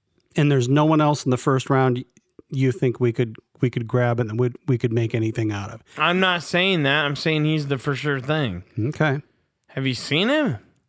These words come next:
Speaker 1: I have. He's pretty impressive.
Speaker 2: So what's the deal? Like, you can't, you're not gonna get a quarterback. We blew our shot on quarterback. We blew it.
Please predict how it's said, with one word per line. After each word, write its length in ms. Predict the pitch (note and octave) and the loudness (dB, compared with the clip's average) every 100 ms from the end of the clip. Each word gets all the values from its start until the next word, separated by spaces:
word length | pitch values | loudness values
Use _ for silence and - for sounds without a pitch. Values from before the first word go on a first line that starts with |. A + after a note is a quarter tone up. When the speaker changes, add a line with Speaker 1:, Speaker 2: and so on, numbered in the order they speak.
| - | -4
Speaker 1:
I 100 | B2+ | 0
have. 480 | A#2 G#3 C#4 C3+ - _ | 2 2 0 -2 -8 _
He's 300 | A#2+ A#2 - | -4 -2 0
pretty 260 | D3 C#3+ | 2 2
impressive. 600 | D#3+ F#3+ A3+ A3 B2+ - - _ _ _ _ _ _ _ _ _ - E3 E3+ | 2 2 0 2 -2 -4 -18 _ _ _ _ _ _ _ _ _ -14 -8 -6
Speaker 2:
So 180 | - F#3+ | -2 0
what's 260 | G3 - | -2 -2
the 100 | E3 | -6
deal? 420 | D#3 F#3+ B2 G#2 A2+ | -2 0 0 -2 -2
Like, 320 | D3 C#3+ C3 | 0 -2 -4
you 140 | D#3+ | -8
can't, 300 | - G3 F#3+ | -4 -2 0
you're 100 | F3 | 0
not 260 | F3+ G3 F#3+ | 0 0 0
gonna 200 | F3+ E3 | -2 -2
get 320 | D3 E3+ E3+ | 0 0 0
a 80 | D3 | -2
quarterback. 640 | C#3+ E3 E3+ D#3 D3 D3 | -2 -2 0 0 0 0
We 160 | C#3+ D#3+ | 0 -2
blew 260 | C#3+ F3 G3+ | 0 2 2
our 160 | C#3+ | 0
shot 320 | A#2+ E3+ C#3+ A2+ | 0 -2 0 -2
on 140 | A#2 | -6
quarterback. 760 | - B2+ A2+ F#2+ F2+ E2+ - _ _ _ _ _ _ _ _ _ _ _ _ - | -4 -4 -4 -6 -10 -14 -18 _ _ _ _ _ _ _ _ _ _ _ _ -4
We 140 | D3 | -2
blew 320 | E3 C#4+ E4 | 0 0 2
it. 140 | - | 0